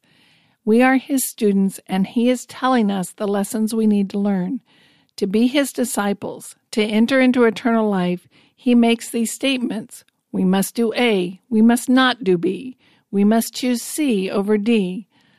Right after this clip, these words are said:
But in all those cases, he's not describing a one strike and you're out kind of set of rules. He's not saying, "Go do this and pass with flying colors and you'll be saved." He's telling us what the end result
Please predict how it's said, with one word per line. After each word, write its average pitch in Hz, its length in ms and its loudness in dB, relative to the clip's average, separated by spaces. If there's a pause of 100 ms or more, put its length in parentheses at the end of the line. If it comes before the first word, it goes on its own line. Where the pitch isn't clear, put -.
(440)
But 226 120 4
in 233 120 6
all 254 160 6
those 285 240 2
cases, 190 760 -2 (260)
he's 233 280 -2
not 233 420 2
describing 226 680 0
a 196 80 0
one 214 300 2
strike 202 420 -2
and 190 140 -4
you're 190 140 -2
out 208 260 -4
kind 196 280 -4
of 202 260 -6 (200)
set - 260 0
of 175 180 -2
rules. 208 580 0 (480)
He's 254 240 2
not 269 280 4
saying, 240 340 4
"Go 233 220 4
do 233 220 2
this 220 320 0
and 196 160 -4
pass 214 340 -4
with 185 200 -8
flying 202 340 0
colors 254 500 0
and 190 120 -4
you'll 185 100 -4
be 185 140 -2
saved." 208 640 -2 (520)
He's - 280 -2
telling 269 480 2
us 220 320 -2
what 214 240 0
the 196 240 -8
end 226 240 0
result 208 560 -2